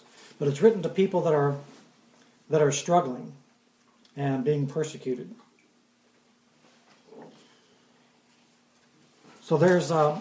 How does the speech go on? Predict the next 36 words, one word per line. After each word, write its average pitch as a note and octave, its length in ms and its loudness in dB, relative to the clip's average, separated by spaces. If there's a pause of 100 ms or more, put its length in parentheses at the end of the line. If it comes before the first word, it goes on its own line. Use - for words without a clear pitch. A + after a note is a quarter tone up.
a C#3+ 60 -8
couple A#3+ 320 0
of D#3 80 0
things E3 500 -2 (400)
also D#3+ 480 4
to D#3 160 -6
keep F3 240 -4
in D3 120 0
mind. D3 380 0 (540)
You E3 80 -2
remember A#3+ 260 6
the F3+ 80 0
Gospel G#3+ 380 -2
of E3 100 -10
John? E3 480 -6 (1900)
He F3 80 -8
gives G3 260 -4
you G3 80 -4
all F#3 240 -4
these, F#3 400 -6
um, G#3+ 560 -10 (640)
uh, C#3 280 -12
signs. - 580 -6
It's C3 140 -18
a C3+ 60 -16
series F3+ 420 -8
of C#3 100 -12
signs. - 600 -10
And D3 200 -14
each A#3 200 -4
sign F#3 640 -6
in D3+ 60 -14
the D3 80 -12
Gospel D#3+ 420 -12
of C#3 80 -16
John E3+ 460 -8